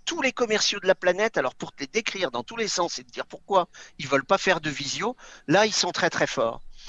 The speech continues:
En revanche, si aujourd'hui vous prenez cent commerciaux et vous leur dites quels sont les dix avantages d'une visioconférence, je les ai cités très rapidement tout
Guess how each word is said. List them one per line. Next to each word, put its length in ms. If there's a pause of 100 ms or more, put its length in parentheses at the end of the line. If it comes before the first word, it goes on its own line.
(140)
En 120
revanche, 520 (320)
si 300
aujourd'hui 480
vous 140
prenez 260
cent 240
commerciaux 500
et 60
vous 120
leur 140
dites 220
quels 180
sont 300 (300)
les 160
dix 280
avantages 460
d'une 140
visioconférence, 840 (300)
je 80
les 180
ai 40
cités 320
très 220
rapidement 420
tout 120